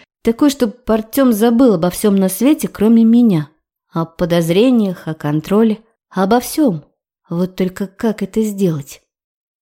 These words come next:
«Чем собираешься заниматься в выходные?» Как бы невзначай поинтересовался, и я против воли усмехнулась. Контроль контролем,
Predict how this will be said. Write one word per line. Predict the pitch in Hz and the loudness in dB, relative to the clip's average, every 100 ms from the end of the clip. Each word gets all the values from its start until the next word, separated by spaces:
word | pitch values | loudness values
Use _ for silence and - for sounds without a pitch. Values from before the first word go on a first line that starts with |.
| _ _ _ _ - | _ _ _ _ -12
«Чем | - 202 196 185 | -2 0 2 -2
собираешься | 185 - 180 180 180 175 214 | -6 -4 0 2 2 0 -2
заниматься | 180 190 202 190 - 160 | 0 2 2 0 -2 -4
в | |
выходные?» | 165 185 180 190 175 - _ _ _ _ _ | -4 -2 0 0 -2 -6 _ _ _ _ _
Как | - 220 196 | -2 -2 2
бы | 233 | 4
невзначай | 226 214 220 233 233 330 285 | 4 4 2 0 0 0 0
поинтересовался, | - 196 190 202 202 214 220 302 302 - 202 | 0 -4 -2 -2 -2 0 2 0 -2 -6 -4
и | 196 196 | 0 0
я | 214 285 | 2 0
против | 277 214 214 202 - | 0 -2 -2 -6 -4
воли | 208 302 254 | 0 2 2
усмехнулась. | 185 - 185 185 214 226 254 240 - _ _ - | 0 -2 -4 -2 0 2 2 -2 -10 _ _ -8
Контроль | 180 185 180 190 | -2 0 0 0
контролем, | 185 180 180 220 277 294 | 0 -2 0 0 2 2